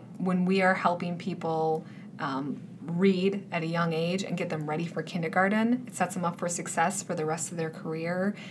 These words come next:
and it really builds towards the future of the community. So exactly to your point,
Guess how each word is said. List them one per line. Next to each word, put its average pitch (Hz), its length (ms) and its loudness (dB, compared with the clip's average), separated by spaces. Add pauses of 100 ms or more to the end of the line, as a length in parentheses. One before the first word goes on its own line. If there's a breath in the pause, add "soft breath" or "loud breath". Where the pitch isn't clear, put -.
(140 loud breath)
and 165 160 0
it 160 60 2
really 175 240 0
builds 170 440 2
towards 170 280 -4
the 165 100 -4
future 160 400 -6
of 156 80 -2
the 151 60 -12
community. 160 720 -8
So 165 220 -4
exactly 170 520 0
to 170 160 -6
your 156 160 -2
point, 180 540 -2